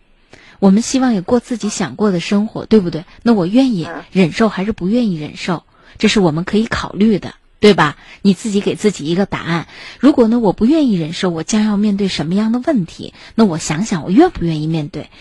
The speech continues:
Speaker 1: 朝前继续往前想，说啊，其实我不愿意忍，忍受，就未来离了婚了，我觉得那事儿也挺多的，我挺麻烦的。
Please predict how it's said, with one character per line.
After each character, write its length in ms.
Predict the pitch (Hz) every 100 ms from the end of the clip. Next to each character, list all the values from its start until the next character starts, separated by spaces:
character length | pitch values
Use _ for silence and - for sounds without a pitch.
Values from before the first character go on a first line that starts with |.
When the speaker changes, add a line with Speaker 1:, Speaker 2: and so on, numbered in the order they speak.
| - - -
Speaker 1:
朝 180 | 254
前 200 | 330 302
继 140 | 320 311
续 160 | 294
往 200 | 240 156
前 260 | 170 175 233
想， 320 | - 139 - - -
说 160 | - -
啊， 120 | - -
其 180 | - -
实 100 | -
我 100 | 175
不 140 | -
愿 180 | 190 202
意 80 | 175
忍， 160 | 160 -
忍 220 | 208 170
受， 200 | - 185 175 185 - -
就 140 | - 185
未 160 | 269
来 140 | 202 208
离 180 | 240
了 100 | 277
婚 220 | 233 214 196
了， 80 | -
我 80 |
觉 140 | - 202
得 100 | 196
那 120 | 214
事 160 | - 214
儿 20 |
也 140 | 170
挺 200 | - -
多 200 | - 175
的， 100 | 165
我 100 | 135
挺 180 | 175 170
麻 220 | - -
烦 180 | 214 175
的。 100 | 165